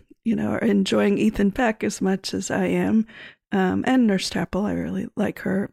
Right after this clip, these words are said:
Um, but yeah, I mean, the romance, uh, t-, t-, quotient of the show right now is such that,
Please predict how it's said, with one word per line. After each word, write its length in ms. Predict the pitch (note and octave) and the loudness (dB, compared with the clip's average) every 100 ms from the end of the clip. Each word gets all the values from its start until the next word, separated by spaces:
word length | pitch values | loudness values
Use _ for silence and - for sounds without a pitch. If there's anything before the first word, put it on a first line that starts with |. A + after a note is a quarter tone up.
| - | -6
Um, 380 | G#3 G3+ G3 G3 - _ _ _ _ _ - | 0 2 2 -2 -6 _ _ _ _ _ -2
but 220 | G#3 F#3+ | -2 0
yeah, 300 | G#3+ B3+ G4 D#4 | 2 2 4 4
I 100 | G3+ | 4
mean, 220 | G3+ G3 | 4 4
the 80 | F#3+ | 2
romance, 920 | F#3 B3 F#4+ F#4 A#3+ - - - - - - | 2 2 4 4 2 -2 -10 -12 -16 -8 -2
uh, 300 | F#3+ F#3+ - - - _ _ _ _ _ _ _ _ _ | 0 0 -2 -6 -16 _ _ _ _ _ _ _ _ _
t-, 80 | - G3+ | -8 -6
t-, 100 | - | -6
quotient 500 | - A3 A3 - G#3 | 0 2 2 0 0
of 160 | G3+ F#3 | 0 0
the 100 | F#3+ | 0
show 380 | - - D#4+ G4 | 0 0 2 2
right 260 | G3+ - | 2 0
now 320 | - G3 F#3+ F#3 | 0 0 0 0
is 160 | G#3 | 0
such 380 | - G#3 G#3 - | 0 0 -2 -2
that, 220 | G3 - | -2 -2